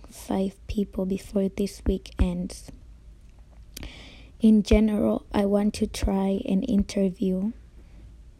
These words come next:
twenty people this month. So let's see if I can do that. Why? Simply because I want to improve my con-,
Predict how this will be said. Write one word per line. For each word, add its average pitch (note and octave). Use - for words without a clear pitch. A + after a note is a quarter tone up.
twenty G#3
people G3+
this F#3+
month. F3+
So G3
let's G#3
see G3+
if -
I F#3+
can F#3+
do F#3+
that. -
Why? A3+
Simply C4
because G#3+
I G#3
want G3+
to A3+
improve G#3+
my G3+
con-, G3+